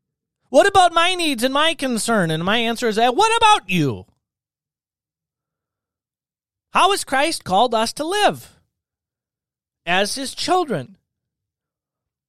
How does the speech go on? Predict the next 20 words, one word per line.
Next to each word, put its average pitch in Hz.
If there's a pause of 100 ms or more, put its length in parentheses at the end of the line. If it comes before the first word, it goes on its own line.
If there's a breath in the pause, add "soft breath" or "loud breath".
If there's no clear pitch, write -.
(560)
How 202
has 311
Christ 247
called 208
us 247
to 302
live 208
as 220
men 160
of 196
God?" 262 (2250)
He's 220
called 220
us 180 (920)
to 165
service, 147 (2250)
to 208
use 233
our 247
lives 180